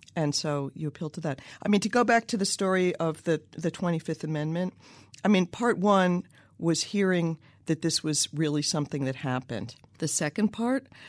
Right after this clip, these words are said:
was convincing James Cannon to tell me about it, not just tell me about it once.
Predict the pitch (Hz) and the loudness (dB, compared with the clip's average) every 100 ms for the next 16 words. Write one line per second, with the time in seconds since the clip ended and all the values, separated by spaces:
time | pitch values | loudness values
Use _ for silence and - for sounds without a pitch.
0 | - - 190 - 185 175 175 175 170 147 | -16 -2 -2 2 0 2 0 0 -2 0
1 | 160 156 - - 165 151 151 143 139 - | -2 0 -4 -4 -2 0 0 -2 -4 -14
2 | - _ - - 202 185 180 170 160 151 | -20 _ -8 -6 -2 0 2 0 -2 -2
3 | 143 - - _ 196 208 240 - 196 175 | -4 -6 -20 _ 2 4 2 0 0 2
4 | - - - - 190 175 165 160 156 147 | 0 -8 -16 -6 0 2 2 0 -2 -2
5 | 147 147 123 127 - | -2 0 0 -2 -6